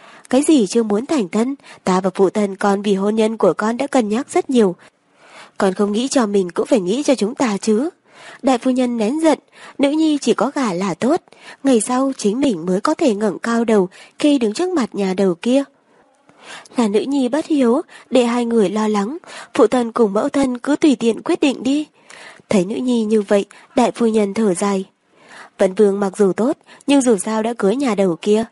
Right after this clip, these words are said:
Dù hắn đồng ý cưới con, cũng chỉ có thể về làm chắc phi, vẫn lại thấp hơn nhà đầu kia. Người phụ thân còn đều là hoàng thân quốc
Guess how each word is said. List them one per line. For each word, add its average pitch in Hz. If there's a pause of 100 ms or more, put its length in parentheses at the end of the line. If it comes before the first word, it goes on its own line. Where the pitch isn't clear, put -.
(340)
Dù 233
hắn 208
đồng 262
ý 185
cưới 240
con, 240 (280)
cũng 220
chỉ 262
có 208
thể 240
về 180
làm 185
chắc 262
phi, 247 (360)
vẫn 202
lại 247
thấp 233
hơn 196
nhà 196
đầu 190
kia. 226 (840)
Người 233
phụ 202
thân 196
còn 175
đều 180
là 180
hoàng 185
thân 190
quốc 262